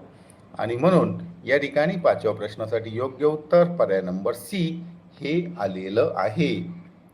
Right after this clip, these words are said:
पाचवा प्रश्न, योग्य उत्तर पर्याय नंबर सी. चला, सहावा प्रश्न पहा. या ठिकाणी सहाव्या प्रश्नामध्ये विद्यार्थ्यांनो वजाबाकी आहे, कारण विद्यार्थ्यांनो, मागील आठवड्यात आपण संख्यांवरील क्रिया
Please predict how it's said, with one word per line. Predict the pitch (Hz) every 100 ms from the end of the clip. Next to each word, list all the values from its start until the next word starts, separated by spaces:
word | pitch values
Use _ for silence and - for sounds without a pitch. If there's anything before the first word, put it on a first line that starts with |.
| _ -
पाचवा | 95 120
प्रश्न, | 117 - - 175 190
योग्य | 175 117 104 110
उत्तर | 120 - 151
पर्याय | - 95 87
नंबर | 87 95 -
सी. | - - - - - - - - - _ _
चला, | 95 98
सहावा | 98 127 131 156 185
प्रश्न | - 98 - 98
पहा. | 85 90 92
या | 87
ठिकाणी | 87 85 123 123 101 104 - - _ -
सहाव्या | 143 139 190
प्रश्नामध्ये | 180 127 - 120 113 110
विद्यार्थ्यांनो | 127 104 92 90 87 104 131
वजाबाकी | 117 87 90 92 87 -
आहे, | 85 - - - _ _ -
कारण | 170
विद्यार्थ्यांनो, | 190 185 214 208 208 196
मागील | 135 110 110
आठवड्यात | 104 120 113 139
आपण | 160 123
संख्यांवरील | 104 - 156 165 170 202 196 170 170 170 -
क्रिया | 135 127